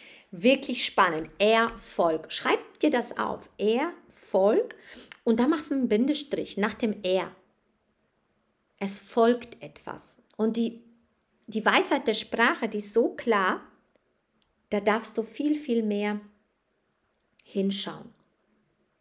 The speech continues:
Also, gehen wir zum nächsten Gesetz. Das Gesetz der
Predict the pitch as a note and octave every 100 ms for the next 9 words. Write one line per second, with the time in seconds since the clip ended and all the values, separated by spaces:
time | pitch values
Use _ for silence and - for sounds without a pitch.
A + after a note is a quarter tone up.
0 | _ _ _ _ G3 G3+ G3 D3+ - _
1 | _ _ _ _ _ _ - D4+ D4 C4+
2 | A#3 A#3 A#3 A3+ G#3 G3 D#3+ D#3 - G3+
3 | G3 - - _ - A3 A#3 B3 - -
4 | A3 G#3+ G#3